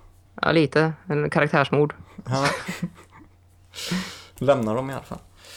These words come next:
Speaker 1: Hon ställer ju faktiskt ganska tidigt en av livets stora frågor, tycker jag.
Speaker 2: Låt höra.
Speaker 1: Kan du gissa?
Speaker 2: Eh, nej. Nej, jag kan inte det.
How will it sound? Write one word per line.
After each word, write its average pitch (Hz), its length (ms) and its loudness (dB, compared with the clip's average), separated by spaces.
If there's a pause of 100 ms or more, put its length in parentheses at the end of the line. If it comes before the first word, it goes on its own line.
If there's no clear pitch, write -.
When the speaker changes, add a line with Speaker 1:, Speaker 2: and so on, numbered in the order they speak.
(160)
Speaker 1:
Hon 147 120 6
ställer 143 240 4
ju 170 80 6
faktiskt 127 440 -2
ganska 131 400 0
tidigt 123 380 0
en 120 180 0
av 117 260 4
livets 123 340 0
stora 117 420 0
frågor, 127 460 -2 (160)
tycker - 160 -4
jag. 143 140 -2 (560)
Speaker 2:
Låt 117 200 2
höra. 117 280 4 (600)
Speaker 1:
Kan 123 120 -2
du 127 60 2
gissa? 127 300 0 (360)
Speaker 2:
Eh, - 360 -6 (1120)
nej. 131 500 6 (880)
Nej, 127 280 2
jag 127 100 -2
kan 113 120 0
inte 107 140 -4
det. 113 80 -2